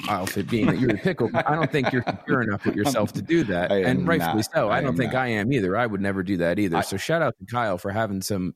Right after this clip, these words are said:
Speaker 2: Oh,
Speaker 1: brass balls.
Speaker 2: absolutely. He had to
Speaker 1: Um,
Speaker 2: alter that thing.
Speaker 1: so, but we were looking at the, at the, um, the policy for the arena, and one of them was, like, you couldn't wear costumes that covered your face or whatever. So he was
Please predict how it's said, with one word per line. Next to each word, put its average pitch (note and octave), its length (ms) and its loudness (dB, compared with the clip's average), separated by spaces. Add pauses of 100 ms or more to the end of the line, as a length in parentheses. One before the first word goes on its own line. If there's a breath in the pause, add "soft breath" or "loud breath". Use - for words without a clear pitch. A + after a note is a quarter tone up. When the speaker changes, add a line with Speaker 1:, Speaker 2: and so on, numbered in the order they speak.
(160)
Speaker 2:
Oh, A#2 100 2
Speaker 1:
brass A2+ 240 2
balls. A#2 320 -2
Speaker 2:
absolutely. F#2+ 640 -2
He B2+ 200 -2
had G2+ 160 0
to A2+ 160 0
Speaker 1:
Um, G2+ 160 -2
Speaker 2:
alter G#2+ 380 -2
that C#2 240 -8
thing. - 120 -4
Speaker 1:
so, B2 220 2 (180)
but C3 160 0
we C#3 100 4
were C3 140 2
looking C#3+ 400 0
at A2+ 180 -2
the, G#2 380 2 (100)
at G2 220 -2
the, G2+ 200 0
um, E2+ 380 -2
the - 80 -14
policy A2 600 -2
for E2+ 760 -2
the F2+ 140 -2
arena, E2+ 640 -2
and F2+ 180 -6
one G2 120 -2
of E2+ 80 -6
them F2 160 -2
was, E2 200 -4
like, G2+ 200 -8
you - 80 -10
couldn't A2+ 360 -2
wear F2+ 320 0
costumes F#2+ 880 -4
that E2+ 200 -4
covered F#2 340 -2
your D#2 120 -6
face - 420 -2
or F#2+ 60 -4
whatever. D#2+ 280 -2
So - 140 -8
he D3+ 220 -2
was A2+ 260 -2